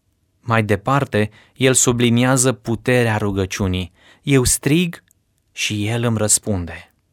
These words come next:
Ai fost vreodată atât de supărat, îngrijorat sau stresat pentru anumite probleme, încât nu ai mai putut dormi noaptea? Iată că David poate să doarmă profund în fața acestei mari încercări,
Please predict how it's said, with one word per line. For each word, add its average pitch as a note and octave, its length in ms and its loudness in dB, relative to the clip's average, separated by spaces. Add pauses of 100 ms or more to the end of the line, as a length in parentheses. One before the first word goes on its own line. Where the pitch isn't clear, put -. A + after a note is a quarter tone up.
(1040)
Ai - 160 -6
fost A#3 220 0
vreodată A#2+ 580 2
atât A2+ 280 -2
de B2+ 80 2
supărat, A2 720 2
îngrijorat A2 800 2
sau G#2 200 0
stresat A#2+ 580 -2
pentru A2 320 0
anumite A2+ 400 2
probleme, G2+ 640 2 (400)
încât B2+ 380 0
nu B2 200 2
ai C#3+ 100 4
mai C3 180 2
putut A#2+ 340 -2
dormi G#2+ 320 2
noaptea? A2 500 -2 (1300)
Iată D3 280 2
că G3 140 0
David G2+ 440 0 (360)
poate E3+ 300 -2
să D#3 180 0
doarmă C#3+ 460 2
profund A#2 720 -2 (300)
în B2+ 140 0
fața C3 380 2
acestei A#2 500 -2
mari G#2+ 400 2
încercări, G2+ 680 0